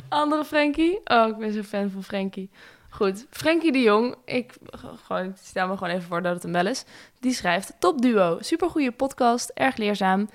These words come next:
Milou stelt goede vragen en zorgt ervoor dat Pim zijn kennis kan delen. Inmiddels luistert mijn vriendin ook. Al is zij wat gestructureerder en bij aflevering één begonnen. Ik doe alles door elkaar."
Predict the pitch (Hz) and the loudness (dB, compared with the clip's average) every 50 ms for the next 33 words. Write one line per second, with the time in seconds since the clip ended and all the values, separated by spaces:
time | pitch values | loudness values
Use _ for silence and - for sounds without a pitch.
0 | - _ _ - 226 277 349 - - 285 247 - - - 214 202 - 185 185 185 | -14 _ _ -2 0 2 2 2 2 0 0 0 0 0 0 0 2 2 2 2
1 | 185 196 - 202 196 196 190 185 196 196 208 196 190 185 180 - - 214 220 220 | 2 2 0 0 0 0 0 0 -2 -2 0 0 2 0 0 2 2 2 4 4
2 | 220 208 180 180 185 - 190 180 180 202 - - - 185 185 180 165 156 156 160 | 2 0 -2 -2 -2 -2 0 2 0 0 0 -2 -2 0 0 2 0 0 0 0
3 | 160 - - - - - - - - 175 185 185 214 233 220 - 190 180 196 202 | -2 -4 -6 -8 -12 -18 -12 -6 -2 0 2 4 4 4 4 4 4 4 4 2
4 | - 208 202 190 190 196 190 190 202 208 214 220 208 208 185 170 - - - _ | 0 -2 0 0 0 0 0 0 2 2 2 2 2 2 0 0 -2 -8 -20 _
5 | _ _ _ _ _ - 202 196 180 196 - - 190 202 214 214 233 226 - - | _ _ _ _ _ -2 0 2 2 2 0 2 2 2 4 2 2 0 -2 -6
6 | 254 - 269 240 - 269 254 240 214 196 180 185 190 214 226 220 220 208 226 226 | -4 -4 -4 -2 -2 0 2 4 4 4 4 4 2 2 2 2 4 4 2 2
7 | 226 226 226 214 214 220 - - 170 170 165 165 - 170 165 165 165 - _ - | 2 0 0 0 0 -2 0 0 0 0 -2 -2 -2 -4 -4 -4 -6 -8 _ -4
8 | - 202 185 185 190 180 170 170 180 175 175 165 165 170 - - - - - 190 | -4 -2 0 0 0 2 2 0 0 0 -2 -2 -2 -2 -2 -2 -2 -2 -2 -6